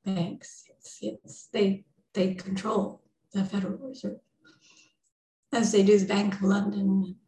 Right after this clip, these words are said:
or Bank of England. Yeah, they, like I said, there's only three countries they don't control <laughs> the banking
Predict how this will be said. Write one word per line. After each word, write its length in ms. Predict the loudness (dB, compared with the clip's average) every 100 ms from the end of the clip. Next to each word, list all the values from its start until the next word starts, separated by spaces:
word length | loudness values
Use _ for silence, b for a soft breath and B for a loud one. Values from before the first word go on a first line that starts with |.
| _ _ -6
or 120 | 0
Bank 300 | 2 2 2
of 60 | 0
England. 460 | 2 0 0 -4 -6 -14 _ _
Yeah, 200 | -6 -6 -8 _ _ _ 4
they, 360 | 4 4 0 -14 -16 -16 -18 _
like 160 | -2 0
I 60 | 2
said, 300 | 6 6 4
there's 180 | 0
only 280 | 2 4 2
three 240 | 2 0 0
countries 460 | -2 -2 0 -2 0
they 100 | -2
don't 320 | -2 -4 -10 -20
control 540 | -6 4 6 4 -2 -10
<laughs> 60 |
the 560 | 4 6 6 2 -6 -2
banking 480 | 2 2 0 -8